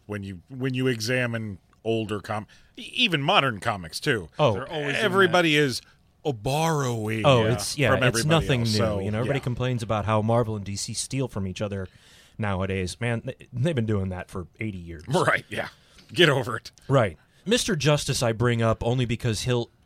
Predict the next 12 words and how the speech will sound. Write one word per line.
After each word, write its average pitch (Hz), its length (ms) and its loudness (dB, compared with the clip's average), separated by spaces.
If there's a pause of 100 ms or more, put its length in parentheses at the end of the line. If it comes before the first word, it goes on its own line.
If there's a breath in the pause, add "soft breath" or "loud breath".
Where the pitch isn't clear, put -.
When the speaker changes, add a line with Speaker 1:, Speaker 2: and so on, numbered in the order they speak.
(120)
Speaker 2:
he - 220 -8
will 160 260 4
become 147 340 0
important 110 760 -4 (580 soft breath)
as 113 240 -2
we 117 120 -2
get 113 220 0
into 107 520 -4
future 127 400 -4
iterations 92 1000 -8 (220 soft breath)
Speaker 1:
Okay. 90 200 -10
Speaker 2:
of 98 460 -2